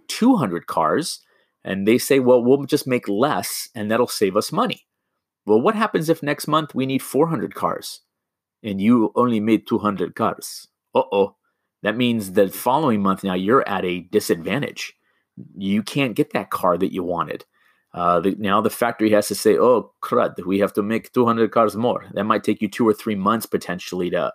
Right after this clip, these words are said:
up your quota to get, uh, the, the factory still producing. And,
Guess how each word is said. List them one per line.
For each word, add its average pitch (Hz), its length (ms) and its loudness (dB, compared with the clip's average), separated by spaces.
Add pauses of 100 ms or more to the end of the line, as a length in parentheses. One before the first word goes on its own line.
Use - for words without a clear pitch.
up 107 220 -2
your 95 160 -2
quota 190 580 2 (420)
to - 100 -10
get, 95 300 0
uh, 87 300 2
the, 87 140 -4
the 95 120 -6
factory 98 400 -4
still 101 240 0
producing. 87 680 0
And, 95 160 -10